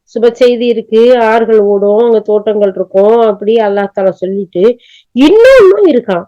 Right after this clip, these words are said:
அது என்ன? அல்லாஹ் மறைச்சு வச்சிருக்கான். சுப்ஹானல்லாஹ், யா அல்லாஹ். இவற்றிற்கெல்லாம் சொந்தக்காரர்களா எங்களை ஆக்கி வை, யா அல்லாஹ்.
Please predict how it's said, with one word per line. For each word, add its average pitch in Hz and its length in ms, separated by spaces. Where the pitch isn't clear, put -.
அது 202 160
என்ன? 269 640
அல்லாஹ் 190 280
மறைச்சு 180 300
வச்சிருக்கான். 220 520
சுப்ஹானல்லாஹ், 175 1000
யா 165 140
அல்லாஹ். 165 320
இவற்றிற்கெல்லாம் 175 800
சொந்தக்காரர்களா 175 840
எங்களை 175 220
ஆக்கி 175 280
வை, 180 160
யா 175 100
அல்லாஹ். 175 340